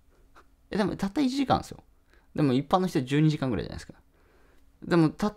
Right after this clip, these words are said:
た六分十本撮るだけですげえなってなるし、めっちゃ効率よくないですか。<laughs> うん、だからまあ、少数決が、あ、に、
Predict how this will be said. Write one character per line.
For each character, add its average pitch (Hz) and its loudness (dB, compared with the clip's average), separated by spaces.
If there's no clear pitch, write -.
た 233 0
六 185 2
分 104 4
十 131 -2
本 90 -2
撮 90 -4
る 90 -2
だ 73 -2
け 80 -6
で 78 -2
す - -4
げ 101 0
え 92 0
な 73 -2
っ - -16
て - -10
な - -4
る - -10
し、 - -14
め 90 -2
っ - -4
ち - -6
ゃ 127 -4
効 - -2
率 127 -2
よ 120 0
く 82 -6
な 64 -2
い - -6
で - -8
す - -12
か。 - -16
<laughs> - -16
う - -2
ん、 82 -2
だ 139 -2
か 117 0
ら 104 2
ま 101 2
あ、 147 -2
少 156 2
数 165 0
決 110 0
が、 85 2
あ、 90 -2
に、 65 -2